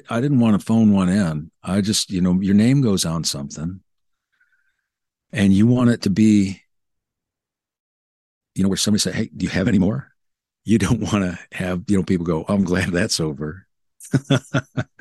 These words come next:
You know? So I, I really, uh, and that's the thing, I guess, with the, with, you know, back to Mark Neal, you know, he's, he's adamant about,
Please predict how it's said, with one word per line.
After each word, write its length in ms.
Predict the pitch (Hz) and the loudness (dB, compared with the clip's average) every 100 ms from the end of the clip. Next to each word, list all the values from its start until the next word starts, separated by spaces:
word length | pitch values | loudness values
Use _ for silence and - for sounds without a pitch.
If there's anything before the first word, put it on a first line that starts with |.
| - - - - - | -20 -14 -8 -8 -4
You 120 | 104 | -4
know? 280 | 104 101 104 - - - - | -2 -2 -6 -8 -14 -14 -6
So 240 | - 101 | 0 2
I, 240 | 101 117 107 | 2 0 -2
I 160 | 101 110 | -2 2
really, 460 | 110 110 104 98 | 2 4 4 2
uh, 220 | 92 87 87 | 2 0 -4
and 180 | - 107 | 0 2
that's 280 | 131 151 - | 4 2 0
the 100 | 131 | -2
thing, 300 | - 120 110 | -4 -2 0
I 80 | 95 | -2
guess, 240 | 95 90 | -4 -6
with 160 | 92 - | -8 -8
the, 120 | 90 | -8
with, 300 | 85 85 90 98 | -4 -4 -4 0
you 80 | |
know, 120 | 95 85 | 0 0
back 260 | 90 90 | -2 -2
to 80 | - | -2
Mark 320 | 85 85 - | 0 -2 -2
Neal, 440 | 104 131 80 87 92 _ _ | 0 0 0 -6 -10 _ _
you 140 | - 87 | -10 -6
know, 140 | 85 | -4
he's, 460 | 82 92 98 - - _ - - - - - | -2 -2 -2 -4 -10 _ -20 -20 -20 -20 -4
he's 300 | 104 107 95 | 0 2 0
adamant 640 | - 90 107 113 87 76 | -4 -2 0 0 0 -2
about, 380 | 76 80 80 - | -4 -4 -4 -6